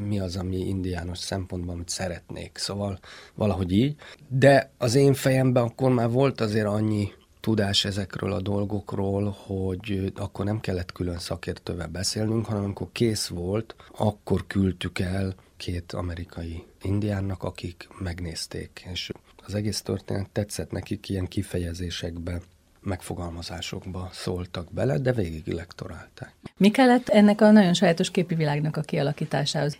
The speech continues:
Speaker 2: Népművészeti elemeket,
Speaker 1: Mhm.
Speaker 2: vagy az ő ábrázolás módjukat kellett akkor átvenni?
Speaker 1: Nem, hanem, ö, a saját elképzelésemet <laughs> rajzoltam le.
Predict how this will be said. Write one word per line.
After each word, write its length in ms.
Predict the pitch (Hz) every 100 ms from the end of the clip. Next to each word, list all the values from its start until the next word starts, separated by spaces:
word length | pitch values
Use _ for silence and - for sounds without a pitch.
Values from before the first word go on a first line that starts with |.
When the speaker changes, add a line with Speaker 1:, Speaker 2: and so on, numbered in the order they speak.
| -
Speaker 2:
Népművészeti 880 | 170 165 165 151 156 156 156 - -
elemeket, 760 | 143 139 139 135 - 135 143
Speaker 1:
Mhm. 80 | -
Speaker 2:
vagy 100 | 143
az 140 | 147 160
ő 80 |
ábrázolás 640 | 147 139 147 143 143 147 -
módjukat 580 | 156 143 147 147 147 -
kellett 500 | 160 151 151 - 170
akkor 260 | 170 160
átvenni? 580 | 143 143 - 202 190 160 - - -
Speaker 1:
Nem, 500 | 98 90 156 170 - -
hanem, 640 | - 113 110 110 110 113 113
ö, 240 | 110 107 - -
a 220 | 110 104
saját 440 | 95 - 87 85 87 -
elképzelésemet 960 | - - 87 85 85 80 - 107 101 123
<laughs> 60 |
rajzoltam 560 | 110 104 87 - 87 85
le. 180 | 87